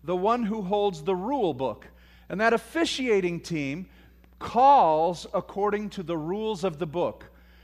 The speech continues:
If that officiating team calls in favor, uh, or begins to favor one side or another, they are no longer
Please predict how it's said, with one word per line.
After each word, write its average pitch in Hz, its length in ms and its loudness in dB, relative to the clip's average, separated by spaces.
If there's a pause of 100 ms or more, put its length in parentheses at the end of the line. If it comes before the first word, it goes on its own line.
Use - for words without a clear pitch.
(600)
If 339 340 2
that 214 200 4
officiating 185 760 -2
team 185 480 -4 (340)
calls 208 440 4
in 185 160 -2
favor, 196 600 0 (360)
uh, 156 260 2 (100)
or 190 200 4
begins 185 560 -2
to 196 140 -2
favor 190 760 0
one 196 320 -2
side 196 340 0
or 170 200 0
another, 185 440 -2 (240)
they 214 120 2
are 214 120 2
no 277 220 2
longer 220 800 0